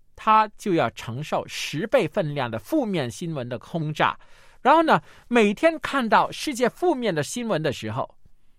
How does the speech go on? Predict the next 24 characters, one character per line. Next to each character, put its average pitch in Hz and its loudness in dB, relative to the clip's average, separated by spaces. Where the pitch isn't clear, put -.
他 190 0
就 175 -4
会 143 -6
沉 135 -6
迷 139 -8
在 127 -6
当 131 -10
中， 139 -8
为 254 4
此 135 -6
愤 107 0
怒， 104 -6
为 285 4
此 - -6
难 139 0
受， 214 0
为 254 4
此 165 -8
觉 160 -6
得 208 -2
不 - -8
好。 - -4
但 202 -2
是 - -8